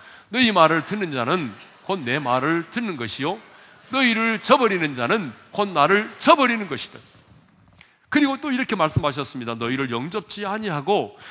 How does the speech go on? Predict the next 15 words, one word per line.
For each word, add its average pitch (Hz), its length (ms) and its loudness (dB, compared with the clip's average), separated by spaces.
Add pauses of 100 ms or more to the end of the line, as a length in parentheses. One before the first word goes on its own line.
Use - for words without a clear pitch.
(120)
너희 233 260 0
말도 180 340 -2
듣지 233 400 -6
아니하거든 131 1000 -4 (540)
신발에 139 560 -6
묻은 120 260 -8
먼지를 156 500 -8
떨어버리라." 143 440 -12 (1600)
여러분, 117 160 -8
무슨 175 160 -8
얘기입니까? 98 560 -14 (1400)
왕이신 180 580 -4
하나님과 190 640 -6
자녀된 156 440 -8
우리는, 117 500 -10